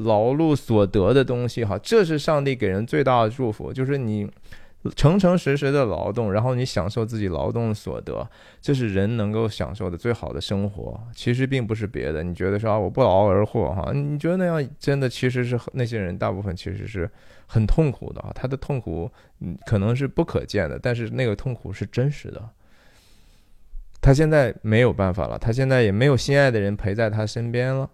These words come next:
然后他呢，也不能再去享受他平时愿意享受的东西了，他已经失去了享受那样的一个简简单单的喝啤酒的一个快乐。OK，他为，开始为这个事，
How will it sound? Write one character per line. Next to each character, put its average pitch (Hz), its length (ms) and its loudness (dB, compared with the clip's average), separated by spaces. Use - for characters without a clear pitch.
然 95 180 2
后 98 120 4
他 98 220 4
呢， 98 300 2
也 101 140 -2
不 120 140 2
能 107 160 2
再 123 160 4
去 123 140 -4
享 - 260 -2
受 107 100 -2
他 101 120 0
平 104 240 -2
时 113 160 -6
愿 135 340 0
意 113 60 -2
享 - 340 -6
受 110 140 -2
的 71 80 -4
东 65 200 -8
西 101 120 -10
了， 76 120 -10
他 139 140 0
已 131 80 2
经 110 160 -4
失 143 400 -2
去 143 300 -2
了 107 100 0
享 87 380 -4
受 110 180 -2
那 104 100 -2
样 104 240 -2
的 95 60 -6
一 92 100 -6
个 107 120 -6
简 131 260 -2
简 107 180 0
单 117 220 -2
单 123 140 -2
的 131 80 0
喝 170 180 0
啤 196 220 -2
酒 - 240 0
的 101 100 -2
一 90 60 -4
个 - 80 -14
快 - 180 -4
乐。 - 220 -8
OK， 101 260 -4
他 117 160 0
为， 123 240 2
开 131 260 0
始 104 160 -4
为 110 280 0
这 113 120 -4
个 104 120 -2
事， - 180 -12